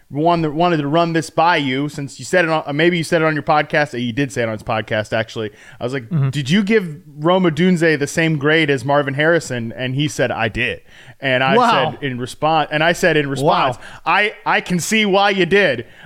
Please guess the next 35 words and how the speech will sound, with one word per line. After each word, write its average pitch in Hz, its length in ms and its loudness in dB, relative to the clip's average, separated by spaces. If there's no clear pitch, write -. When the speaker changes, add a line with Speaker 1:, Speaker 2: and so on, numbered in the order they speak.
Speaker 1:
um, 160 380 4
because 170 340 2
this 214 240 0
guy 160 280 2
is 139 260 0
really, 170 560 4
really, 208 600 2
I 190 140 0
mean, 170 220 2
really 147 260 0
good." 123 240 -4
And 135 200 -2
he, 220 380 0
I, 202 180 0
c-, - 160 -12
I 175 180 0
don't 202 180 0
think 165 200 0
I 151 80 0
have 147 160 0
a 131 60 0
weakness 143 420 -2
for 123 140 -6
him 131 320 0
through 135 480 0
two, 135 360 2
through 120 240 -2
Speaker 2:
Wow. 208 300 2
Speaker 1:
three 175 80 0
games. 113 540 -6
Um, 131 460 0
I 160 220 -2
think 165 220 -4
he 160 240 2
is 131 340 0